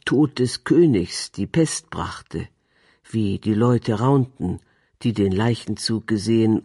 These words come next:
und noch Tage später einen Geruch nach Bittermandeln in der Nase gehabt hatten, glaube ich nicht. Aber man weiß ja nie. Königin Johanna, die damals noch jung war und lieblich,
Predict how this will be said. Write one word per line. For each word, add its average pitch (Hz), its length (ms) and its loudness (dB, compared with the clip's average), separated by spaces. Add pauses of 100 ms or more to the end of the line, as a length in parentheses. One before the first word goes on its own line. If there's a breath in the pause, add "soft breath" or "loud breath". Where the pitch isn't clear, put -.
und 117 180 -4
noch 95 220 -4
Tage 139 400 -2
später 123 600 -2 (460 loud breath)
einen 107 480 0
Geruch 123 520 -2 (180)
nach 101 160 -4
Bittermandeln 90 840 0
in - 160 -6
der 95 120 0
Nase 107 340 0
gehabt 90 400 -4
hatten, 87 280 -4 (1000 soft breath)
glaube 104 380 0
ich - 280 -6
nicht. - 480 -10 (680 soft breath)
Aber 90 580 -4
man 107 360 -2
weiß 95 300 -4
ja 107 80 0
nie. 95 280 -6 (1200 loud breath)
Königin 120 480 2
Johanna, 107 640 0
die 95 420 -4
damals 123 480 0
noch 110 140 -4
jung 147 360 0
war 92 200 -2
und 90 160 -8
lieblich, 117 520 -6